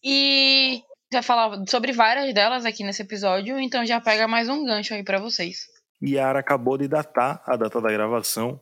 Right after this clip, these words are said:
Speaker 2: porque ela disse o último vídeo, o último vídeo, o último vídeo lançado antes da gente gravar.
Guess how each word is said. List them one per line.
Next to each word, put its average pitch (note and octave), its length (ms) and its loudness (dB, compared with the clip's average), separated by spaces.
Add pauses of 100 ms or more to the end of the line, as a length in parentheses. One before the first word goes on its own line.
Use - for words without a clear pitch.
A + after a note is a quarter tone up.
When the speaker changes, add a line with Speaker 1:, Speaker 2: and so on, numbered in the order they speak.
Speaker 2:
porque A#2 200 -4
ela A#2+ 140 2
disse A#2+ 260 -2
o - 20 0
último D3+ 460 0
vídeo, B2 520 -4
o C3+ 260 -8
último D3 280 0
vídeo, D3 400 -2
o D#3+ 40 0
último D#3+ 200 -2
vídeo D3+ 240 -2
lançado D3+ 460 0
antes F3+ 320 0
da E3+ 100 2
gente D3+ 240 -2
gravar. C#3+ 460 2